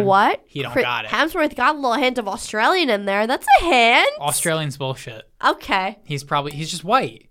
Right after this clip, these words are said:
Speaker 2: He's, it's like the Southern Belle. They have an accent, but it's all bullshit. Australians are just white. They're just English and Irish. They don't, there's nothing, s-,
Speaker 1: Damn.
Speaker 2: there's no
Speaker 1: Damn.
Speaker 2: spice.
Speaker 1: There's no spice.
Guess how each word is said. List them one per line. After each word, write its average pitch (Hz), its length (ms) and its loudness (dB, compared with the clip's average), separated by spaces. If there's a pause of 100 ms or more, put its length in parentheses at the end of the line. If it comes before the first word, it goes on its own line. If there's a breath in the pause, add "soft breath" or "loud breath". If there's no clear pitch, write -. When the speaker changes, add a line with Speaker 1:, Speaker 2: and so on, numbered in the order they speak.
Speaker 2:
He's, 220 260 -2 (120)
it's 190 140 -6
like 220 120 -4
the - 80 -10
Southern 185 400 -2
Belle. 160 380 -2 (380)
They 147 80 -4
have 180 200 4
an 170 80 -4
accent, 170 420 -2
but 156 120 -12
it's - 140 -18
all 175 100 -2
bullshit. 170 600 -6 (1040 loud breath)
Australians 214 560 -2
are 165 60 -6
just 180 240 -8
white. 147 380 0 (1000 soft breath)
They're 156 120 -10
just - 340 -10
English 175 600 -4
and 123 120 -14
Irish. 135 760 -8 (640)
They 185 120 -4
don't, 202 200 -10
there's 208 160 -8
nothing, 196 260 -8
s-, 190 140 -12
Speaker 1:
Damn. - 80 -20 (200 soft breath)
Speaker 2:
there's 208 120 -4
no 220 100 -2
Speaker 1:
Damn. 220 80 -4
Speaker 2:
spice. - 680 -8 (360)
Speaker 1:
There's - 120 -20
no 233 60 -16
spice. - 500 -20